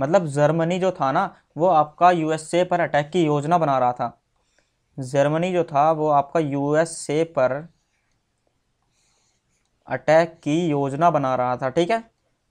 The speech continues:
और इस योजना को ही क्या कहा गया था दोस्तों? इस योजना को ही आपका कहा गया था, बारबोसा कहा गया था, ठीक है। क्या? बारबोसा। समझ में आया दोस्तों? किसे? इस योजना को ही,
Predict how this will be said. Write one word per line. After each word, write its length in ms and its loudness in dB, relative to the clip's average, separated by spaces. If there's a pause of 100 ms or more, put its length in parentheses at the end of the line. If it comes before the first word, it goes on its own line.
और 120 -2
इस 300 -4
योजना 480 2
को 380 2
ही 140 0
क्या 280 4
कहा 260 2
गया 180 4
था 100 2
दोस्तों? 320 -2
इस 280 -6
योजना 360 -2
को 160 -4
ही 160 -2
आपका 280 0
कहा 300 -4
गया 200 0
था, 300 -4 (500)
बारबोसा 720 4
कहा 300 0
गया 220 -2
था, 160 -4
ठीक 200 -4
है। 80 0
क्या? 360 -2 (1900)
बारबोसा। 1700 -2 (1300)
समझ 300 -4
में 140 0
आया 100 6
दोस्तों? 300 -2
किसे? 420 -2 (560)
इस 180 -6
योजना 440 0
को 180 -4
ही, 200 -8